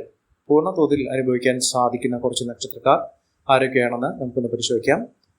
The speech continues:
അതിനു മുന്നോടിയായി, ഞങ്ങളുടെ ഈ ചാനൽ ആദ്യമായിട്ടാണ് താങ്കൾ കാണുന്നതെങ്കിൽ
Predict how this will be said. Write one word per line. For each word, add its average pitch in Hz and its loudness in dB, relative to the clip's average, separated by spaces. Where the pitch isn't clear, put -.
അതിനു 139 4
മുന്നോടിയായി, 123 0
ഞങ്ങളുടെ 127 -2
ഈ 120 -8
ചാനൽ 127 -2
ആദ്യമായിട്ടാണ് 123 0
താങ്കൾ 123 -4
കാണുന്നതെങ്കിൽ 120 -2